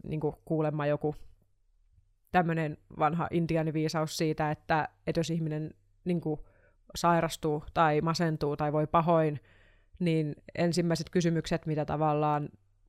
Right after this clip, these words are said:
siltä kuuluisi kysyä, on se, että koska sinä lopetit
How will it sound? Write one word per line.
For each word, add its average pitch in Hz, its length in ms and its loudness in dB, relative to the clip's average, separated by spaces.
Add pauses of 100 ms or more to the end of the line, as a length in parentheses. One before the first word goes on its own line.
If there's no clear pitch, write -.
(220)
siltä 160 240 0
kuuluisi 160 420 0
kysyä, 160 340 2
on 151 120 -4
se, 151 140 0
että 151 160 -4
koska 160 340 -2
sinä 156 240 -2
lopetit - 560 -4